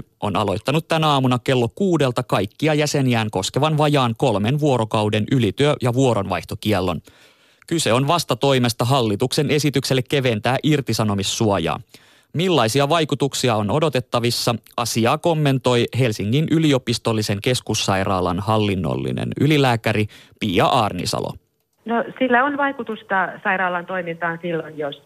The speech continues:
Speaker 2: meillä esimerkiksi oma henkilökunta sairastuu ja, ja sitten joudutaan paikkaamaan poissa olevia, niin silloin joskus joudumme turvautumaan myöskin sitten vuorovaihtoihin tai ylityöhön ja, ja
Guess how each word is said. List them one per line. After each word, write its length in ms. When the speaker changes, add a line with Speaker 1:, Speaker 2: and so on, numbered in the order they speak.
Speaker 2:
meillä 200
esimerkiksi 220
oma 140
henkilökunta 680
sairastuu 680
ja, 400
ja 240
sitten 260
joudutaan 560
paikkaamaan 720
poissa 320
olevia, 400
niin 260
silloin 420
joskus 400
joudumme 360
turvautumaan 640
myöskin 340
sitten 220
vuorovaihtoihin 800
tai 280
ylityöhön 680
ja, 180
ja 260